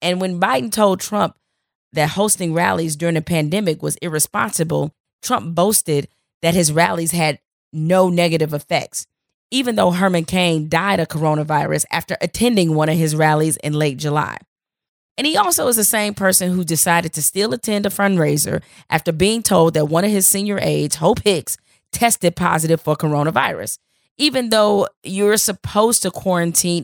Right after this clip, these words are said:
immediately after being in direct contact with someone who's had the virus. So who knows how many others will be infected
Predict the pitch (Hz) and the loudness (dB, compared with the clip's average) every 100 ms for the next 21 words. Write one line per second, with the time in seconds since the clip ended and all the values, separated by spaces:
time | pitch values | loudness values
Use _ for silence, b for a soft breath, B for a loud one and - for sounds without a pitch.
0 | - 226 202 214 277 277 190 185 185 170 | -6 -8 -4 0 2 2 2 0 0 -4
1 | 165 165 170 175 165 156 151 147 180 - | -4 -2 0 0 0 -2 -2 0 0 0
2 | 170 160 160 147 143 b b - 160 - | -2 0 -2 -4 -4 b b -2 0 2
3 | 165 160 160 156 151 143 139 143 156 127 | 0 0 0 0 0 0 -2 -2 0 0
4 | 73 65 - _ _ - - 247 277 330 | -2 -4 -6 _ _ -2 2 4 2 4
5 | 269 226 220 202 185 180 - 170 165 151 | 4 2 2 -2 -2 -2 0 0 2 2
6 | 147 b b - 190 185 170 175 160 - | 0 b b 2 4 4 0 -4 -6 -4
7 | - 165 - 135 | -2 -2 -2 -6